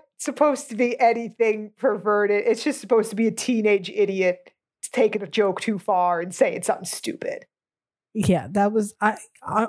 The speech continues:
Speaker 2: honestly, with my history with names, I got confused. I thought, "Wait, her name was Annie." Am I wrong? Is that Lindsay? When I watched the second time, then I said, "Oh, okay, uh, something's off here."
Speaker 1: So Linda and Bob's escapades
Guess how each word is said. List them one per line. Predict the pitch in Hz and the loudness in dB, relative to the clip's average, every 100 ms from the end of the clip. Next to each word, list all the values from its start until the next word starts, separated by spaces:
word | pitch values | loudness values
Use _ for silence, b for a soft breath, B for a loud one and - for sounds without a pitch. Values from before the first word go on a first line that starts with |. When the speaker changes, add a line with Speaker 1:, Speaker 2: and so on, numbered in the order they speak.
| - | 0
Speaker 2:
honestly, | 208 285 - 285 254 | 0 0 0 -2 0
with | 196 185 | 0 2
my | 185 185 180 180 185 | 0 2 2 2 4
history | 185 175 196 | 2 2 0
with | 175 160 | 2 2
names, | 151 156 185 | 4 2 0
I | - 202 240 | 0 0 2
got | 233 214 | 0 0
confused. | 196 175 185 170 | -2 0 0 0
I | 190 | 2
thought, | 247 240 | 0 2
"Wait, | 285 214 | 0 0
her | 208 | 0
name | 247 285 | 0 2
was | 254 208 | 0 0
Annie." | 233 254 208 147 B B B B _ _ | 0 2 2 0 B B B B _ _
Am | 214 277 | 0 2
I | 311 | 2
wrong? | 254 233 277 | 2 2 2
Is | 233 220 | 2 2
that | 311 | 0
Lindsay? | 285 277 285 294 302 294 - _ _ 196 | 2 2 2 0 0 -2 -6 _ _ -2
When | 190 190 | 0 2
I | 190 | 2
watched | 196 220 - | 2 0 0
the | 180 | 0
second | 160 185 165 165 | 2 0 0 0
time, | 175 190 160 175 | 2 2 2 0
then | 170 160 | -2 0
I | 151 | 0
said, | - 156 - | -2 -6 -2
"Oh, | 180 170 | 0 2
okay, | 202 196 185 180 | 0 0 -2 -2
uh, | 175 175 - | -4 -8 -12
something's | - 233 220 202 180 | -4 -2 0 0 0
off | 143 - | -2 -2
here." | 180 175 _ _ _ _ - | -6 -8 _ _ _ _ -10
Speaker 1:
So | - 233 | -2 0
Linda | 330 427 339 | 2 2 2
and | 240 | 2
Bob's | 196 214 208 | 2 2 2
escapades | 190 190 208 185 180 | 0 -2 -2 0 0